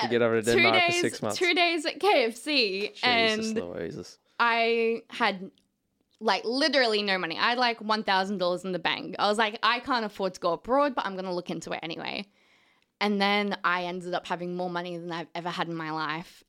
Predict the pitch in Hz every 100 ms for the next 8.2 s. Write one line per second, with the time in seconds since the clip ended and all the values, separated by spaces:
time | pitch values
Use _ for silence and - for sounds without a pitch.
0 | _ 202 190 185 165 175 190 - 226 311
1 | - 403 480 - 226 269 262 262 202 170
2 | - - 175 160 160 160 - - 175 175
3 | - - 165 160 - 151 151 156 - _
4 | _ _ _ _ _ - - 175 160 165
5 | 160 160 160 170 _ _ _ _ - 190
6 | - 190 180 156 - - - 156 - 175
7 | 165 160 175 170 160 160 160 175 - 180
8 | 160 151